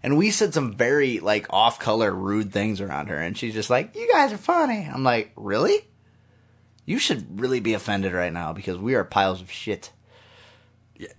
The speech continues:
Speaker 2: total strangers, yeah.
Speaker 1: Yeah.
Speaker 2: We're just going right at
Speaker 1: But, I, like, just, I tell you, a woman who makes pregnant look good, her.
Speaker 2: You did good, Dana. You
Speaker 1: Yes.
Speaker 2: did good.
Speaker 1: Knock her up again. Why not? <laughs> I,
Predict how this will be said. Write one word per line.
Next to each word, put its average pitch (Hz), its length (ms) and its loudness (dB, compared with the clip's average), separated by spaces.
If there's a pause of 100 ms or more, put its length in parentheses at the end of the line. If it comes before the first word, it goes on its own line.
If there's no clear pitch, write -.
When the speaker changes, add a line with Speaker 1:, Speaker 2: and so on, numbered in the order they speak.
Speaker 2:
total 156 240 4
strangers, 113 420 -2
yeah. 92 180 4
Speaker 1:
Yeah. 214 200 6
Speaker 2:
We're 95 80 -2
just - 360 -8
going 92 280 -2
right 87 160 -4
at 87 280 -6
Speaker 1:
But, 156 140 -2
I, - 240 -6
like, 123 420 -6
just, - 360 -2 (360)
I - 80 -2
tell 269 160 4
you, 185 60 6
a 123 100 4
woman 180 320 4
who 196 120 4
makes 185 200 0
pregnant 180 400 -4
look 135 160 -4
good, 170 320 2 (260)
her. - 280 -4 (2500)
Speaker 2:
You 104 100 -6
did 120 160 -2
good, 113 160 4
Dana. 95 380 -8
You - 120 -4
Speaker 1:
Yes. 156 180 2
Speaker 2:
did 87 220 -2
good. 87 60 -12
Speaker 1:
Knock 139 200 4
her 139 80 4
up 110 80 0
again. 92 280 -4
Why 98 140 -2
not? 95 240 0 (640)
<laughs> - 1080 -12
I, - 120 -6